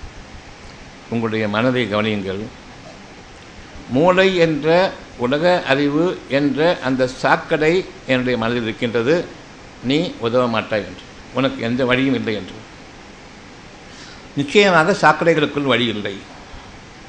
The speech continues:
தேங்கி கிடக்கும். நீரோட்டத்தின் மீது வழி இருக்கின்றது, உங்களை கரை சேர்க்கும். அழகான வாழ்க்கைக்காக அந்த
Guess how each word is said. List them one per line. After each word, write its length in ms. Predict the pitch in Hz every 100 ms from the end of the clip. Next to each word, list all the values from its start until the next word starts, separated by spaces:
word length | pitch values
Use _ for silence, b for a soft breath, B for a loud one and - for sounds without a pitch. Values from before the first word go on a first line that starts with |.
| - - - - - - - - - - - - - -
தேங்கி 260 | 160 190
கிடக்கும். 400 | 170 127 - 90 - - - - - - - - - 107
நீரோட்டத்தின் 640 | 139 208 214 - 175 175 156
மீது 180 | 143 139
வழி 160 | 123 123
இருக்கின்றது, 440 | 110 113 92 87 - - - - - -
உங்களை 220 | 123 117
கரை 200 | 113 117
சேர்க்கும். 360 | 123 98 - - - - - - - - - - - - - - - - - - - -
அழகான 400 | 117 139 156 180
வாழ்க்கைக்காக 540 | 156 120 113 101 95 - - - - - - - - - - - -
அந்த 240 | 135 143